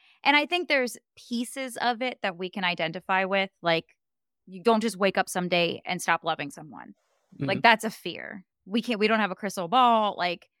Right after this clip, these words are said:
Speaker 1: you know, there's always that worry because you don't know what another person's feeling. And there's, like,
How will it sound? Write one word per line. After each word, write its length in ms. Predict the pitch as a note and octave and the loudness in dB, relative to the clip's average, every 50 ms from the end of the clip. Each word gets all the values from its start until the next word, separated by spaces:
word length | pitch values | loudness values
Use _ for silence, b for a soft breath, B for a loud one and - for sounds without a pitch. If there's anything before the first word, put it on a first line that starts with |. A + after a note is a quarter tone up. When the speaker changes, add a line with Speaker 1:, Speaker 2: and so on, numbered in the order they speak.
| _ _ _ _ _ _ _ _ _ | _ _ _ _ _ _ _ _ _
Speaker 1:
you 140 | A3 G#3 G#3 | -8 -6 -4
know, 140 | F#3 F3 | -4 -2
there's 180 | E3+ F#3 F#3 F3 | -2 -2 -4 -2
always 400 | - - G3+ F#3+ F#3+ G3 F#3 F#3 | 2 2 4 4 4 2 2 2
that 240 | F3 E3+ - - E3+ | 2 2 2 0 -2
worry 440 | E3 F3+ E3+ E3 D#3+ E3 G3 F3 E3+ | -4 -4 -2 -2 -2 -4 -4 -8 -8
because 320 | - E3 - F3 E3 - - | -10 -12 -12 -12 -12 -8 -6
you 80 | F3+ | -6
don't 180 | E3+ E3+ E3+ E3+ | -4 -4 -6 -6
know 140 | E3 D#3+ D#3+ | -8 -8 -8
what 120 | - D#3+ | -6 -8
another 300 | D#3+ D#3 D#3 D3+ - D3 | -8 -6 -6 -6 -6 -8
person's 380 | - - D3 D3+ - - E3+ - | -6 -6 -6 -6 -6 -8 -8 -6
feeling. 460 | - E3 - - - - - - F#3+ - _ _ _ _ _ _ _ _ - | -6 -6 -6 -6 -8 -8 -10 -12 -14 -18 _ _ _ _ _ _ _ _ -2
And 160 | F#3+ G3 F#3 | 0 2 2
there's, 180 | E3+ E3+ D#3+ | 2 0 0
like, 160 | E3+ E3 E3 | -2 -4 -4